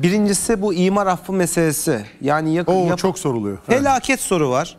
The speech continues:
Speaker 1: Buradan imar affı ile ilgili beklentisi olanlar da muhtemelen şu anda Yüzler Kulübü'nde bizi izliyorlar.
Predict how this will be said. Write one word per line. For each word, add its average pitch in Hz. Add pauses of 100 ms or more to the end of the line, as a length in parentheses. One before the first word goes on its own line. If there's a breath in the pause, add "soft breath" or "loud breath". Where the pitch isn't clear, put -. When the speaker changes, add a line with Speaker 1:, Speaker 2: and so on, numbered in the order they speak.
(140)
Speaker 1:
Buradan 165
imar 175
affı 170
ile 170
ilgili 160
beklentisi 160
olanlar 160
da 151
muhtemelen 156
şu 156
anda 147 (280 loud breath)
Yüzler 151
Kulübü'nde 151
bizi 151
izliyorlar. 143